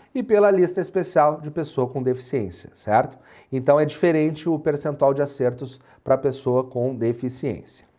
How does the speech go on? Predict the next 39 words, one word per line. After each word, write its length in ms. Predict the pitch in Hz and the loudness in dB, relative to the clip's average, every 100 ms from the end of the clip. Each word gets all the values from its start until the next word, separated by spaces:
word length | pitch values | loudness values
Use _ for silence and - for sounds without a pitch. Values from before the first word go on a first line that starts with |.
| _ _ _ _ _ | _ _ _ _ _
Bom, 360 | 196 165 - - | 4 4 2 -2
vencida 540 | 220 320 285 370 349 | 2 4 4 4 4
a 20 | |
nossa 340 | 262 254 233 226 | 6 4 4 2
questão, 400 | 208 208 233 277 | 4 2 4 4
vamos 280 | 214 185 156 | 4 2 2
voltar 360 | 175 165 156 | 2 4 4
ali 160 | 156 143 | 4 4
para 380 | 147 151 151 - | 4 4 4 2
a 120 | 139 | 0
nossa 280 | 143 143 160 | 2 2 -2
tela. 440 | 160 180 240 320 - _ _ _ _ _ _ _ _ | 2 4 2 0 -12 _ _ _ _ _ _ _ _
Questão 400 | 202 185 - 165 | 0 2 2 2
trinta 240 | 151 160 170 | 0 0 0
e 100 | 156 | 0
cinco 280 | 156 151 | -2 -4
vencemos. 560 | 160 196 196 226 285 - - - _ | -2 -2 0 0 -2 -8 -20 -20 _
Vamos 340 | 131 151 202 208 | 2 4 4 0
para 240 | - 165 | 2 4
a 40 | 151 | 2
questão 480 | 139 123 202 233 | -2 0 4 4
trinta 520 | 226 - 330 370 370 370 | 2 2 2 4 4 4
e 120 | 349 | 4
seis. 420 | - 240 254 190 | 4 4 4 4
Mais 400 | 185 226 311 240 | 6 6 6 4
uma 320 | 269 311 311 | 6 6 6
que 60 | 302 | 4
eu 80 | 285 | 4
falei 260 | 285 269 | 4 4
que 80 | 269 | 4
ia 80 | 277 | 4
cair 160 | 269 | 4
no 80 | 262 | 4
pré-prova. 580 | 262 294 294 233 240 233 | 4 2 4 6 6 4
Botei 280 | 220 220 214 | 4 6 6
até 180 | 208 262 | 6 4
uma 160 | 294 | 6
Hello 220 | 262 285 | 6 4
Kitty 440 | - 233 254 - | 2 2 0 0